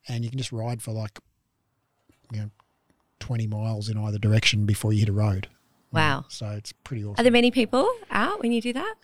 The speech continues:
Speaker 1: Uh, if I go, if you go in the middle of the day, there are a few, but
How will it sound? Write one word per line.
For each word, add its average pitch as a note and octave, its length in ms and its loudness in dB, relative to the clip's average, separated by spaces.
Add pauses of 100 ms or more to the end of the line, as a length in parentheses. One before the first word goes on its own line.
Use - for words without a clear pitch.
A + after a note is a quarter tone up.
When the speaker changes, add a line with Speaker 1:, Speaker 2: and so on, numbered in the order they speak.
Speaker 1:
Uh, E3 680 10 (280)
if - 160 2
I F#3+ 80 10
go, G3+ 140 6 (100)
if F#3+ 140 2
you G#3 60 2
go A3+ 120 6
in D#3 60 6
the C#3 80 6
middle C3 140 8
of A#2 60 4
the A#2 60 -2
day, C3 220 6
there B2 140 6
are A2+ 60 6
a G#2+ 40 4
few, E3+ 420 4
but F#3+ 160 4